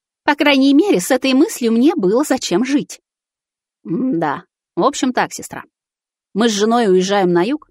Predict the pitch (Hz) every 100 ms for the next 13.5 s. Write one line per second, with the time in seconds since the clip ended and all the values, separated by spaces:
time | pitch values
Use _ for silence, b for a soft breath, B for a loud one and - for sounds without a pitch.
0 | _ - 214 220 202 220 175 180 - 185
1 | - 160 180 170 139 160 151 156 139 113
2 | - - - _ _ _ _ - 170 208
3 | 226 175 170 - 220 302 - _ - -
4 | 180 - 180 196 165 165 160 - 151 170
5 | 127 107 175 - _ _ - 175 311 254
6 | 247 240 247 240 359 - - _ 190 180
7 | 302 - 156 131 - - - - _ _
8 | _ _ _ 175 202 254 247 - 247 302
9 | - 151 147 - - - - _ - 170
10 | - 180 180 _ _ _ _ _ _ _
11 | _ - 208 285 202 160 - - _ _
12 | _ - - - - 156 175 202 170 151
13 | 151 127 131 -